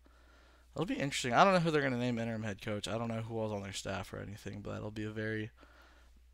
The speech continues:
very, it'll be interesting to see how the N F L handles it if they actually do anything about it.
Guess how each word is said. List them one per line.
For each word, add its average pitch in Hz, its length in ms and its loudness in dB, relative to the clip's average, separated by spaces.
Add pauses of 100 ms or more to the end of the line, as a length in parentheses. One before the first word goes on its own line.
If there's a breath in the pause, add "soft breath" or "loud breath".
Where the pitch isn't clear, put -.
very, 139 320 6
it'll 147 120 8
be 165 120 6
interesting 151 320 4
to 135 60 0
see 143 120 2
how 131 40 6
the 120 140 0
N 120 120 2
F 120 140 -2
L 110 360 0 (240)
handles 113 320 0
it 104 100 0
if 107 80 -4
they 107 80 2
actually 107 420 2
do 101 160 0
anything 98 360 -4
about 92 300 -4
it. 92 160 -8